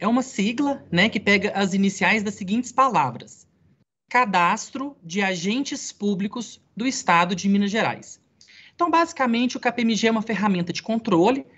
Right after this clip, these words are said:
pros gestores na área de pessoal, né, cujo objetivo é, sim, informar os vínculos, é, existentes na administração pública e também os, os dados relativos aos pagamentos da folha de pagamento.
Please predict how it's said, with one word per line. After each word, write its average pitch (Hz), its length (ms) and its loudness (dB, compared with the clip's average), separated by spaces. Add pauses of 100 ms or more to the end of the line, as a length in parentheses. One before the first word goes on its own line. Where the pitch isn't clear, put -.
(260)
pros 196 220 2
gestores 202 540 2
na 175 120 4
área 165 140 4
de - 120 -6
pessoal, 165 580 2
né, 220 280 0 (280)
cujo 285 220 -2
objetivo 269 880 0
é, 226 240 4
sim, 254 480 -2
informar 202 440 4
os 170 180 -2
vínculos, 269 600 -2 (400)
é, 170 300 2
existentes 190 520 0
na 170 140 2
administração 160 840 -2
pública 226 680 -2 (460)
e 262 80 2
também 262 580 4
os, 262 500 -4
os 226 140 -6
dados 208 380 4
relativos 214 720 0
aos 202 180 0
pagamentos 208 500 0
da 185 120 0
folha 196 220 -4
de - 80 -14
pagamento. 202 600 -4